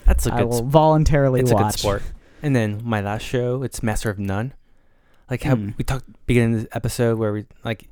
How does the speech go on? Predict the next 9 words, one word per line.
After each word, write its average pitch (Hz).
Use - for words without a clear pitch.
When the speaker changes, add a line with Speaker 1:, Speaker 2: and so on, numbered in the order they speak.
Speaker 1:
each 131
episode's 123
very 113
different, 151
but 123
it's 127
more 139
stylized 110
differently. 165